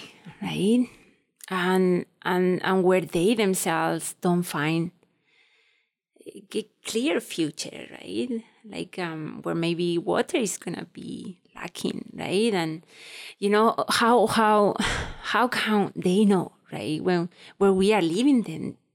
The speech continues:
this messy world, right? Um, I, I, I would encourage the students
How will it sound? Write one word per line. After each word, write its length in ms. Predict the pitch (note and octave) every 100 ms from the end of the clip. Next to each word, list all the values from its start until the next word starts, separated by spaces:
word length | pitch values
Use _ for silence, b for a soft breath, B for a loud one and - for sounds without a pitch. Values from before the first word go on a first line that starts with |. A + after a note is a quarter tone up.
| _
this 260 | F3+ G3 -
messy 360 | D3 F#3+ G#3+
world, 300 | F3 - - -
right? 380 | - - A3 A3+ B B B B B
Um, 640 | E3+ E3+ E3+ E3+ E3+ E3 - -
I, 360 | D#3 A3 - - - _ _ -
I, 380 | F#3 A3+ A3 F#3+ _ -
I 120 | E3
would 180 | G3 A#3+
encourage 800 | F#3+ E3 - - F#3 F#3+ - -
the 100 | -
students 800 | D#3 - - - - - - -